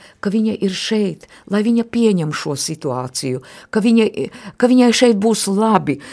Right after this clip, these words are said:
ka viņa š-, tiks aprūpēta, un ka, eh, eh, es viņai, eh, palīdzēju varbūt izkļūt no šīs stresa situācijas,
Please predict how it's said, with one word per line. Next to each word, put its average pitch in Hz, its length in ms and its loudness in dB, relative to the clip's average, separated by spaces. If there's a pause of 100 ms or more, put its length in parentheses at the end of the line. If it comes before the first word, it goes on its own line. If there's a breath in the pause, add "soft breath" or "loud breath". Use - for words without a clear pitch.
ka 226 100 -2
viņa 226 240 4
š-, - 220 -6
tiks - 320 0
aprūpēta, 147 960 -2 (220 loud breath)
un 196 200 4
ka, 190 140 0 (240 loud breath)
eh, 170 320 2
eh, - 480 -6 (220)
es - 200 0
viņai, 180 380 0
eh, - 480 -8
palīdzēju 185 800 0
varbūt 165 400 -4
izkļūt 196 560 -4 (240 loud breath)
no 196 80 0
šīs 165 320 -6
stresa 214 400 -4
situācijas, 120 800 -6